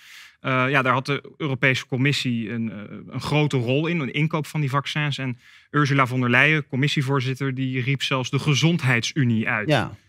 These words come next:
Speaker 1: Wat is daar precies gebeurd?
Speaker 2: Nou, dat is een typisch voorbeeld. Er is al een crisis. En het eerste wat de Europese Commissie doet, is macht grijpen en dat naar Brussel halen. Op dit, in dit geval over gezondheidszorg. En de Europese Commissie zei:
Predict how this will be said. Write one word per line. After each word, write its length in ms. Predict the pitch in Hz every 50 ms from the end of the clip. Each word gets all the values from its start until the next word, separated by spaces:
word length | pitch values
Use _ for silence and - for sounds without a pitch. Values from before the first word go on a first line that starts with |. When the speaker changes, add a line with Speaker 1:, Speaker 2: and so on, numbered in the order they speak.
| _ _ _ _ _ _ - - - - - - - - - - - - 101
Speaker 1:
Wat 180 | 101 151 139 -
is 80 | 151
daar 180 | 123 160 156 151
precies 280 | - 139 - - 127 -
gebeurd? 340 | - 120 113 113 110 110
Speaker 2:
Nou, 120 | - 208 202
dat 80 | 180
is 60 | 175 202
een 60 | 180
typisch 300 | - 233 196 180 156 -
voorbeeld. 500 | - 240 247 196 123 117 139 175 190 185
Er 60 | 170
is 100 | 160 156
al 140 | 156 143 135
een 120 | 123 113 -
crisis. 600 | - 208 247 180 110 110 151 196 - - - - _ - - _
En 100 | - 160
het 100 | 165 160
eerste 240 | - 220 240 214 -
wat 100 | 196 180
de 60 | -
Europese 440 | 180 175 170 156 - 190 180 170 160
Commissie 420 | 147 156 147 147 147 131 - 135 120
doet, 200 | 135 190 214 196
is 200 | 160 127 - -
macht 460 | 131 143 185 226 - - - - - _ _ _ _
grijpen 600 | - - - 156 180 190 196 185 190 190 208 233 - _ _ _ _ _ _ _ _
en 140 | - 160 160
dat 260 | 165 190 202 202 202
naar 180 | 165 165 156 151
Brussel 360 | 147 165 196 190 - 147 131
halen. 320 | 127 113 104 110 127 147 180
Op 120 | 170 151
dit, 120 | 165 196
in 140 | - 160 147
dit 200 | 156 208 220 -
geval 460 | - - 135 117 113 117 131 165 175
over 360 | 160 151 151 135 147 156 156 151 - - _
gezondheidszorg. 920 | - 147 143 135 247 254 196 - 131 113 104 - - 107 98 90 98 104
En 260 | 139 151 156 151 143
de 60 | 143 143
Europese 380 | 151 143 143 202 208 180 -
Commissie 380 | - 165 156 151 151 - 147 131
zei: 320 | 123 135 131 127 123 131